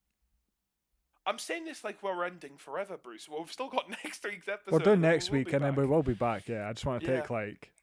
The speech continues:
Speaker 2: a month or so off just so I can do other projects. <laughs>
Speaker 1: Yeah, understandable. But, yeah, do you wanna, do you wanna take us home, Bruce, and we can go for a dinner in the treehouse?
Speaker 2: <laughs> Yeah, okay. So, uh, that's it for this week's episode of the Extra Heart Podcast.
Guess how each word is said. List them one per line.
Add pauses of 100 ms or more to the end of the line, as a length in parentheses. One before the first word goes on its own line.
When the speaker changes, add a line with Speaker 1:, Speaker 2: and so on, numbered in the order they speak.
(180)
Speaker 2:
a
month
or
so
off
just
so
I
can
do
other
projects.
<laughs> (280)
Speaker 1:
Yeah, (120)
understandable.
But,
yeah,
do
you
wanna,
do
you
wanna (120)
take
us
home,
Bruce,
and
we
can
go
for
a
dinner
in
the
treehouse? (220)
Speaker 2:
<laughs>
Yeah,
okay.
So, (420)
uh,
that's
it
for
this
week's
episode
of
the
Extra
Heart
Podcast.